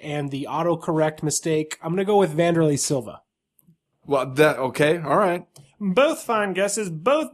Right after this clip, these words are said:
Speaker 3: based in precedent, and both wrong. It is Dominic Cruz,
Speaker 1: Huh.
Speaker 3: the Dominator, instructing his followers not to binge and purge.
Speaker 2: All right.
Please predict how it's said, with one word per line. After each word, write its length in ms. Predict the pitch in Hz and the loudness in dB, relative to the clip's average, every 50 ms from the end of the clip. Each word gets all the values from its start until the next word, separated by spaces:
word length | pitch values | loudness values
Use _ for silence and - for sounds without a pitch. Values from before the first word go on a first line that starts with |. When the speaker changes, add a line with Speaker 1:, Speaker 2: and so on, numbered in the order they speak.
| 180 165 | -4 0
Speaker 3:
based 320 | 208 226 254 247 - - | 0 0 0 0 -6 -6
in 180 | 220 202 185 185 | -6 -6 -6 -6
precedent, 560 | - - 226 254 247 - 247 240 247 247 240 | -4 -2 -2 -2 -2 -2 0 0 0 0 0
and 260 | 233 240 240 233 220 | 0 -2 -2 -2 0
both 300 | _ 302 330 349 330 - | _ 2 2 4 2 -2
wrong. 440 | 175 180 208 254 311 302 269 247 247 240 | -2 2 4 4 6 6 6 6 4 4
It 60 | 233 | 2
is 160 | 262 233 175 | 0 -2 -4
Dominic 680 | 156 143 - - - - 254 247 240 240 240 240 - _ | -8 -10 -4 -2 0 0 2 2 2 2 2 0 -4 _
Cruz, 1080 | - - - 170 156 185 208 202 190 185 175 165 156 151 139 131 123 113 107 - - - | -14 -10 -8 -2 2 2 4 4 4 2 2 0 -2 -4 -4 -6 -8 -10 -12 -14 -12 -10
Speaker 1:
Huh. 300 | 370 370 220 165 131 - - _ _ _ | -8 -8 -8 -8 -10 -12 -18 _ _ _
Speaker 3:
the 100 | 165 165 | -4 -4
Dominator, 840 | 160 139 120 160 160 185 190 185 170 165 160 151 147 143 135 123 123 | -4 -2 -2 0 2 2 2 2 0 0 -2 -2 -2 -2 -2 -2 -2
instructing 680 | 127 127 123 123 - - 214 208 214 - 214 196 180 | -4 -6 -6 -8 -4 -2 -2 -4 -2 -4 -6 -4 -4
his 160 | 170 175 156 - | -6 -6 -8 -8
followers 500 | - 151 147 151 151 151 151 143 127 131 | -6 -2 -2 -2 -2 -2 -4 -6 -8 -10
not 500 | 131 120 123 131 151 170 185 - _ _ | -10 -8 -6 -4 -4 -4 -6 -8 _ _
to 100 | - 170 | -12 -12
binge 500 | 156 139 135 127 139 151 156 156 139 127 | -12 -12 -12 -6 -4 -4 -4 -4 -8 -8
and 180 | 139 139 127 123 | -12 -14 -14 -16
purge. 500 | - - - - - _ - - - _ _ _ _ _ _ _ - _ _ _ _ _ _ _ _ _ | -20 -20 -20 -20 -20 _ -20 -20 -20 _ _ _ _ _ _ _ -20 _ _ _ _ _ _ _ _ _
Speaker 2:
All 100 | - 98 - | -12 -8 -6
right. 260 | - 120 127 160 165 | -4 -2 -2 -4 -4